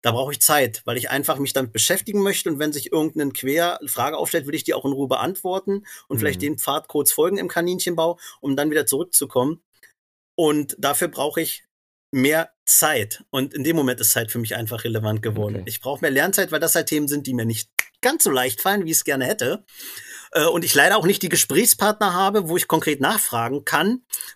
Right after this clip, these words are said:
Speaker 1: um diesen Lernprozess zu beschleunigen. Und deswegen ist Zeit für mich relevant wichtig geworden. Deswegen wollte ich halt zum Beispiel, dass mein Arbeitgeber mir die Möglichkeit macht, dass ich eben nur noch vier Tage arbeite statt, äh, fünf.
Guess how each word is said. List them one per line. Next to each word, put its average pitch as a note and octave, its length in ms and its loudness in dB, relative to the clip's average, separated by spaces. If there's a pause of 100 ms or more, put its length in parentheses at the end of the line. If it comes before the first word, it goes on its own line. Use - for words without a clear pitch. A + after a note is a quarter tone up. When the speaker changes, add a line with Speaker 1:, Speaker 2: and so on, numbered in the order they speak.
Speaker 1:
um G3 320 2
diesen E3 300 -2
Lernprozess D#3+ 1040 2
zu D3+ 100 2
beschleunigen. A#3 640 0 (1040)
Und F3 300 2
deswegen F3+ 300 4
ist B2+ 80 4
Zeit B2+ 180 2
für - 80 -4
mich A#2 200 -2
relevant A#2 460 0
wichtig A#2 320 -4
geworden. A2+ 360 0
Deswegen D3+ 400 2
wollte C#3+ 200 2
ich - 100 -12
halt D3 160 -2
zum C#3+ 140 0
Beispiel, C#3 380 -2
dass C3+ 160 -2
mein B2+ 160 -2
Arbeitgeber C3 500 -2
mir C3 120 -2
die B2+ 100 -6
Möglichkeit B2+ 480 -2
macht, B2+ 260 -4
dass A#2+ 160 -2
ich - 120 -8
eben A#2 100 -6
nur B2 100 -6
noch A#2 100 -6
vier C#3 180 -4
Tage C3 260 -2
arbeite B2 380 -6
statt, A2+ 420 -6
äh, A2+ 280 -6
fünf. G3+ 340 -2